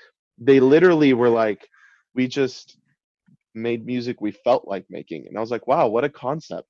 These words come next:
Why don't I do that?" <laughs> So for, like, the last, uh, I wanna say eighteen months or so, I've been making funky house,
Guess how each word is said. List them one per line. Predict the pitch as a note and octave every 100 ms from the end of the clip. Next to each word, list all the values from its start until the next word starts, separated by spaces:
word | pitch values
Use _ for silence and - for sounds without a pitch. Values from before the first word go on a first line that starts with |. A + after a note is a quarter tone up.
| _
Why | A2 B2
don't | C#3+ C#3+ C3 -
I | A2+ C3+ C3
do | G2 E2+
that?" | - - - _ - C6 -
<laughs> | - - - - - - -
So | - D#3 C#3 C3 - _ _ - _ _ _ _ -
for, | C#3+
like, | D3 D3 -
the | C3+
last, | C3+ D#3 E3 - - _ _ _ _ -
uh, | D3+ D3+ D3+
I | D3+
wanna | F3 G3
say | A#3 -
eighteen | D3 - - E3
months | D3 F3 -
or | G3+
so, | - G3+ A#3 A#3+ _ _ C#3+
I've | C#3
been | D3
making | C#3 D3 D#3+ D3
funky | C#3 C#3 C3 C#3 C#3+
house, | C3 A2 C#3+ -